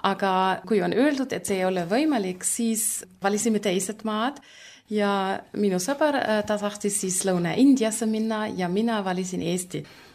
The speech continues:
Ja mõtlesin palju Eestit ja lugesin paljud e-, palju Eestist. Ja sain aru, et see on väga-väga huvitav maa ja et, äh, Saksa ajalugu ja Eesti ajalugu on väga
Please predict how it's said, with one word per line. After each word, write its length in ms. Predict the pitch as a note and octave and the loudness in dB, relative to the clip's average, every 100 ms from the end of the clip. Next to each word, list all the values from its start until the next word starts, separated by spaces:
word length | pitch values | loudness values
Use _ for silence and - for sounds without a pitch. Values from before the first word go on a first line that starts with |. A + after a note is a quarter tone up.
| - | -16
Ja 180 | G3 F3+ E3+ | -8 -6 -6
mõtlesin 760 | - - A3+ B3+ A3 G#3 G#3+ | -8 -2 0 0 -4 -2 0
palju 240 | G#3+ G#3 | 0 0
Eestit 340 | G3 G3 - F3+ | 0 0 -2 -2
ja 80 | F3+ | 2
lugesin 540 | A#3+ C4+ G#3+ G#3+ G3 | 2 2 0 0 0
paljud 360 | G3 F#3 F#3 F#3 | 2 0 0 -2
e-, 420 | F3+ F#3 - - | -4 -4 -6 -6
palju 240 | G3+ G3 F#3+ | -4 -2 -2
Eestist. 540 | G3 F#3 - F#3 - _ - - - - - | -2 -2 -2 -2 -4 _ -20 -20 -20 -14 -8
Ja 180 | F#3+ F3 F3 | -6 -6 -6
sain 540 | - - - G3 G3 | -10 -8 -4 0 2
aru, 220 | G#3+ A#3 | 4 4
et 180 | F#3 F3 | 2 0
see 80 | G3+ | 0
on 160 | F#3 F3 | 0 0
väga-väga 480 | G3+ A#3 G#3+ F#3+ G3 | 0 0 0 0 -2
huvitav 440 | G#3 G#3+ G3 F3+ - | 0 -2 -4 -6 -4
maa 320 | G3 G3+ A#3 - - - - _ | -2 -4 -6 -12 -18 -18 -20 _
ja 120 | F#3+ | -2
et, 220 | F3+ F3+ - | -2 -4 -8
äh, 380 | F#3 F3 F3 | -6 -4 -4
Saksa 520 | E3+ A#3 B3+ - A3 F#3+ | -2 0 0 -2 -2 -2
ajalugu 580 | F#3+ F#3+ F#3 F#3 F#3 F3+ | -2 -2 -2 -4 -6 -6
ja 380 | E3+ E3+ E3+ - | -4 -6 -8 -4
Eesti 420 | A3+ B3+ - - - | -2 -2 -4 -8 -6
ajalugu 500 | F3+ F3+ F3+ F3+ E3+ | -2 0 0 -2 -2
on 180 | F3+ F3 | -2 -2
väga 260 | F#3+ G3 | -2 -2